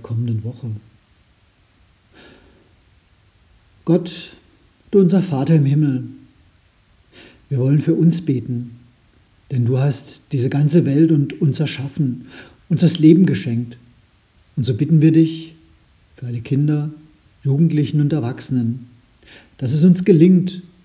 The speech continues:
gut, freundlich und gerecht miteinander umzugehen. Wir bitten dich auch für die Menschen,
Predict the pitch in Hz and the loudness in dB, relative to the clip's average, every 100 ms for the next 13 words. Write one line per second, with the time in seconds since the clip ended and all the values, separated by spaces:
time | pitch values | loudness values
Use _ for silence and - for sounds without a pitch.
0 | _ _ _ 156 175 190 185 113 127 151 | _ _ _ 2 2 2 -2 -4 -2 -2
1 | 156 160 - - _ _ _ 170 147 175 | 0 -4 -6 -18 _ _ _ -2 0 0
2 | 117 131 - - - - _ 123 117 131 | 0 -4 -8 -14 -20 -20 _ -6 -4 -2
3 | 135 143 151 165 - 143 151 156 117 110 | 0 0 0 -4 -6 -6 -4 -6 -4 -4
4 | 113 117 - _ _ _ _ _ _ _ | -6 -10 -16 _ _ _ _ _ _ _
5 | _ _ - - - - - 160 175 165 | _ _ -20 -20 -12 -8 0 2 4 4
6 | 165 151 - 135 117 127 127 - 127 123 | 4 0 -2 -2 0 -2 -4 -4 -4 -6
7 | 113 | -12